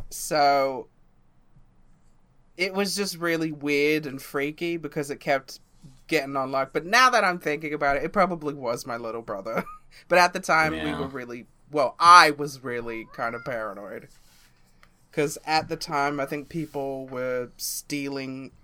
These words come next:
Speaker 1: oil from tankards and copper from
Speaker 2: Mm.
Speaker 1: Places as well. We lived out in the countryside,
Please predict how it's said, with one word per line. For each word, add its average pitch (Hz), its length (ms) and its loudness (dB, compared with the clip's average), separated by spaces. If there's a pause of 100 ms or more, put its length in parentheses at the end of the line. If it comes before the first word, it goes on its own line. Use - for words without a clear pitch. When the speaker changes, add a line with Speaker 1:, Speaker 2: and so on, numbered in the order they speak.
Speaker 1:
oil 143 520 2
from 127 280 -8
tankards 139 920 -8 (100)
and 127 200 -8
copper 135 500 -2
from 123 480 -12 (100)
Speaker 2:
Mm. 73 360 -10 (480)
Speaker 1:
Places 156 520 -4
as 135 120 -14
well. 135 180 -4
We 185 220 -2
lived 214 320 -2
out 160 260 2
in 135 180 -8
the 123 340 -6
countryside, 110 920 -8